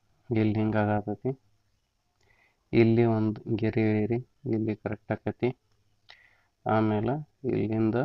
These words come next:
ಇಲ್ಲಿಗೆ, ಆಮೇಲೆ ಇಲ್ಲಿಂದ ಇಲ್ಲಿಗೆ ರೀ, ಆಮೇಲೆ ಇಲ್ಲಿಂದ ಈ ರೀತಿಯಾಗಿ ಎಳೀರಿ.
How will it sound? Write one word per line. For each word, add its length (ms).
ಇಲ್ಲಿಗೆ, 540
ಆಮೇಲೆ 680
ಇಲ್ಲಿಂದ 720
ಇಲ್ಲಿಗೆ 440
ರೀ, 100
ಆಮೇಲೆ 580
ಇಲ್ಲಿಂದ 760
ಈ 180
ರೀತಿಯಾಗಿ 400
ಎಳೀರಿ. 400